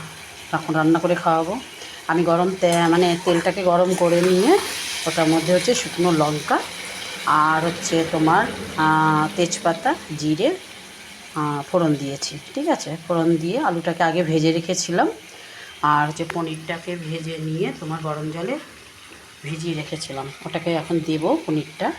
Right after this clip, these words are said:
আর হচ্ছে তোমার মশলা দিয়েছি জিরে, ধনে, লঙ্কার গুঁড়ো, তুমি তো যা-, তোমরা তো জানো সবাই। হুম, আমি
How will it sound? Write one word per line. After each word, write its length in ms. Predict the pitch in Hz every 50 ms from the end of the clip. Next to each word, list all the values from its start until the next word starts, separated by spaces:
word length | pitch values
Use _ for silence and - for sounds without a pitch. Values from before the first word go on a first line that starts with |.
| - - - - - - - - - -
আর 320 | 160 160 156 156 151 151
হচ্ছে 160 | 147 - 180
তোমার 380 | 180 175 160 156 156 156 165 170
মশলা 360 | 170 165 160 160 - 175 170
দিয়েছি 440 | 156 165 165 165 165 - 233 277 294
জিরে, 420 | 226 165 151 160 160 170 180 208 233 - - 135
ধনে, 320 | 160 151 156 170 233 311 311 - - - - - - - - -
লঙ্কার 380 | 156 156 151 143 - 165 165 156 147 147
গুঁড়ো, 320 | 160 156 170 220 277 311 302 -
তুমি 120 | - 208 214
তো 80 | - 202 165
যা-, 200 | 170 160 165 170 165
তোমরা 180 | 175 170 175
তো 140 | 180 - -
জানো 260 | 165 165 151 156 165 185 -
সবাই। 280 | - 160 139 147 180 285 330 - - - - - - - - -
হুম, 320 | 226 277 247 180 160 156 160
আমি 160 | 156 165 165